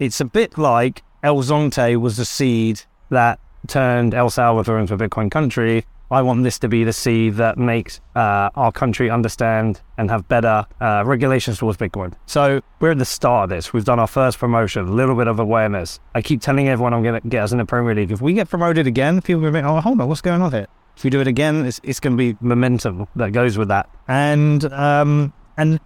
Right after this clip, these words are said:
and then we are known as the Nick Content. So people don't wanna know why. And, you know, when I write in the program notes, sometimes I write about censorship, sometimes I write about free speech, sometimes about Bitcoin, sometimes about the economic system. And so it, it's a bit more than that, actually, Joe.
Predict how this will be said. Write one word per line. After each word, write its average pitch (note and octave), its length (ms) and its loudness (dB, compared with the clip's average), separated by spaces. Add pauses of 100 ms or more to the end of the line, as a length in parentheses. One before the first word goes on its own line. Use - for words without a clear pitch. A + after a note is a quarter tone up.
(140)
and D#3 160 2
then E3 260 2
we D#3 160 2
are E3 180 4
known D3+ 180 0
as B2 120 0
the C3+ 60 -2
Nick B2 140 -2
Content. G2+ 440 -8
So - 160 -8
people D3+ 220 0
don't D3 160 0
wanna D3 160 0
know D3 160 0
why. E3 320 -2 (360)
And, C#3 100 2
you C3+ 60 2
know, B2 100 4
when C#3 140 2
I D3 60 4
write C#3 260 2
in B2 80 2
the A2+ 80 0
program A#2+ 440 2
notes, A#2 220 0
sometimes A2+ 440 0
I A2 100 0
write G#2+ 240 0
about G#2 260 0
censorship, G#2 600 -4
sometimes A2+ 440 0
I A2 100 2
write A2 220 2
about G#2+ 240 0 (240)
free B2 260 0
speech, F#2+ 300 -4
sometimes A2+ 320 -2
about A#2 240 0
Bitcoin, G2 360 -4
sometimes A2+ 600 -4
about A2+ 160 0
the B2 80 0
economic A2+ 320 -2
system. G2+ 400 -6 (560)
And C3+ 200 0
so D3 420 2
it, D3 180 -10 (340)
it's - 100 -16
a G#3 40 -2
bit B3+ 140 2
more A3+ 220 2
than C#3+ 120 0
that, G#2 120 0
actually, G#2+ 260 -2
Joe. G#2 260 -2